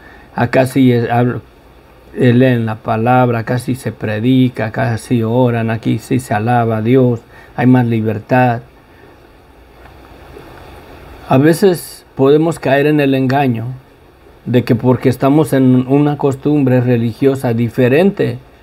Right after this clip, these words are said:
a otras, que ya estamos en el Señor. Sin un arrepentimiento verdadero,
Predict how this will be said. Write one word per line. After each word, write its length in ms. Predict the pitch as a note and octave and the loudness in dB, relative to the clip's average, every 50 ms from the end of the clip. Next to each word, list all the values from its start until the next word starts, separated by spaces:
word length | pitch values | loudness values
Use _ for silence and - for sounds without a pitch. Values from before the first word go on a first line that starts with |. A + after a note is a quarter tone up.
| _ - - | _ -12 -6
a 120 | - A#2 | -2 0
otras, 600 | - - F3 E3+ - C3 A#2+ A2+ A#2 B2+ - - - - - - _ - _ _ _ - - _ _ - | 2 2 2 0 -2 -4 -4 -4 -4 -6 -8 -14 -20 -20 -20 -20 _ -20 _ _ _ -20 -20 _ _ 0
que 120 | C3+ C3 | 2 4
ya 140 | C3+ D3 D#3 | 4 4 2
estamos 880 | - - - C3 B2+ C3 C3 B2+ C3 B2+ C3 - - - - - - - - _ _ _ _ - - | 0 -2 -4 -2 0 0 2 0 0 -2 -6 -12 -18 -20 -20 -20 -20 -20 -20 _ _ _ _ -8 -2
en 160 | B2+ B2 A#2 | 0 0 0
el 120 | A#2 A#2+ | 0 -2
Señor. 440 | A2 - A2+ A2 B2 E3+ G#3 F#3+ C3 - - - _ _ - - - - - - - - - - - - - - - - - - - - - - - - - - - - - - - - - - - - | -6 -6 -4 0 0 2 0 0 -2 -8 -14 -20 _ _ -20 -20 -20 -20 -20 -20 -20 -20 -20 -20 -20 -20 -20 -20 -20 -20 -20 -20 -20 -20 -20 -20 -20 -20 -20 -20 -20 -20 -20 -20 -20 -20 -20 -20 -16 -12
Sin 280 | - - - D3 C3+ C#3+ | -6 0 2 4 4 6
un 180 | E3 F#3+ G3+ | 6 4 4
arrepentimiento 960 | G#3 G#3+ G#3 G#3+ G3+ G#3 F3 E3+ E3 - D#3 D3+ C#3+ C#3+ D3 D3+ D3 E3 F3 D#3 | 4 4 2 2 0 0 -4 -4 -4 -2 -4 -4 -2 -2 -4 -4 -2 -2 -2 0
verdadero, 680 | D3+ D#3 D#3 D3 D3 C#3+ C3+ C#3 C#3 C3+ C3 D3 D#3+ | 0 2 2 2 0 0 0 0 0 0 0 -2 -4